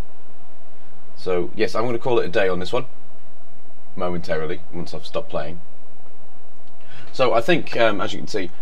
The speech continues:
B B S on Amiga, very possible. If you want to do normal internet on an Amiga, you can do that. I wouldn't bother.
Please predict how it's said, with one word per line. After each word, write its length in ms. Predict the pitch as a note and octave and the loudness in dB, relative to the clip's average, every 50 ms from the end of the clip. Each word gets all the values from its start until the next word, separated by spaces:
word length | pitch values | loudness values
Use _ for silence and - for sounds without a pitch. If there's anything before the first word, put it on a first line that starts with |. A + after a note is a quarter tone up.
| - - | 0 0
B 140 | - G#2+ G2+ | 0 0 0
B 140 | F2 G#2+ G#2+ | 0 0 0
S 240 | A2+ - - - - - - - | 0 0 0 0 0 0 0 -2
on 80 | E2+ F2+ | -2 -2
Amiga, 400 | F2+ F2 F#2 F#2+ F2+ G#2+ A2+ A2+ - - - | -2 0 0 0 0 0 0 0 0 0 0
very 320 | - D#2+ F2+ F2 E2+ E2 | 0 0 0 0 0 0
possible. 480 | D#2+ - G2 F#2+ - F#2+ F2 G#2 A#2 - - - - - - - - - - - | 0 0 0 0 0 0 0 0 0 0 0 0 0 0 0 0 0 0 0 0
If 140 | F#2+ F2 G2+ | 0 0 0
you 80 | G#2 | 0
want 220 | G#2 G#2 G2 E2+ - | 0 0 0 0 -2
to 80 | - | 0
do 160 | F2 G2 G2+ | 0 0 0
normal 580 | G2 G2 A2 A2+ A2 G2+ G2 F#2+ F#2 F2 - - - - - | 0 2 2 2 2 2 2 0 0 0 0 0 0 0 0
internet 640 | - G2+ G2+ F2 E2+ F#2 F#2 F#2 G#2+ A#2+ - - - | 0 0 -2 -2 -2 -2 -2 -2 -2 0 0 0 0
on 120 | - F2+ | -2 -2
an 60 | F2 E2+ | 0 0
Amiga, 460 | E2 E2+ E2+ E2+ D#2+ E2+ F#2+ G#2+ G#2 - - - - - - - - - - | 0 0 0 0 0 0 0 0 0 0 0 0 0 0 0 0 0 0 -2
you 140 | F#2 F#2 F2 | -2 -2 -2
can 440 | - - C3+ B2 A2+ G#2+ G2+ F#2+ | 0 0 0 0 0 0 0 0
do 140 | E2 F2 F2 F2 | 0 0 0 0
that. 240 | F2+ F#2+ G2+ - - - - - - - - - - - - - - - - - - - | 0 0 0 0 0 0 0 0 0 0 0 0 0 0 0 0 0 0 0 0 0 0
I 140 | G2 F#2 | 0 0
wouldn't 200 | F2+ E2+ E2+ D#2 | 0 0 0 0
bother. 260 | D2 E2+ E2 F2+ F2 | 0 0 0 0 0